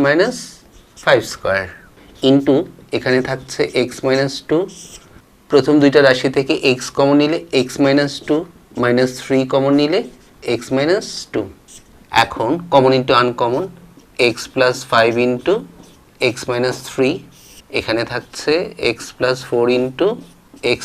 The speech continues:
minus three into প্রথম দুইটা থেকে x কমন যায়, তার মানে x minus five, পরবর্তী দুইটা four কমন যায়, x minus five divided by x square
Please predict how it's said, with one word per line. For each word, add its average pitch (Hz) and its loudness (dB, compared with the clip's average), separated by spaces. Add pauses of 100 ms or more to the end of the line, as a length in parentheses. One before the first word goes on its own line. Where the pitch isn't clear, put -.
(120)
minus 127 -2 (140)
three 120 -2 (500)
into 117 -4 (420)
প্রথম 127 -2
দুইটা 127 0
থেকে 135 0 (260)
x - -12 (220)
কমন 131 0 (120)
যায়, 170 -2 (600)
তার 110 -2
মানে 120 0 (260)
x - -18 (180)
minus 131 0 (180)
five, 123 0 (360)
পরবর্তী 123 2
দুইটা 131 2 (220)
four 135 4 (120)
কমন 131 0 (140)
যায়, 202 0 (960)
x - -8 (180)
minus 131 -2 (140)
five 123 0 (680)
divided 131 4 (100)
by 107 0 (760)
x - -18 (300)
square 147 4